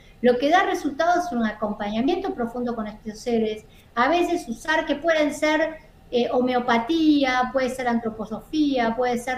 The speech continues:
eh, flores de Bach, no sé, lo que cada uno crea que eso, en mi caso es, yo uso psicofármacos cuando veo gente que, que está sometida al impulso.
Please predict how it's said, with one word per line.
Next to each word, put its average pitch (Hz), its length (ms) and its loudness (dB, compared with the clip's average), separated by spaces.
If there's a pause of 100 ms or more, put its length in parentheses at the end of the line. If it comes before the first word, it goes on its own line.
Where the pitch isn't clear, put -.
eh, 220 320 0 (200)
flores 269 280 4
de 220 120 4
Bach, 302 300 2
no 359 140 4
sé, 330 220 4
lo 220 120 4
que 247 140 -2
cada 349 300 4
uno 370 300 0
crea 370 520 4
que 240 260 6
eso, 269 380 0 (280)
en 240 160 2
mi 226 120 -2
caso 359 340 4
es, - 300 -2 (140)
yo 233 140 0
uso 226 180 0
psicofármacos 202 840 0
cuando 190 240 -8
veo 196 180 -6
gente 214 260 -8
que, 196 220 -8 (480)
que 208 80 -4
está 240 380 0
sometida 214 460 0
al 220 80 0
impulso. 190 600 -6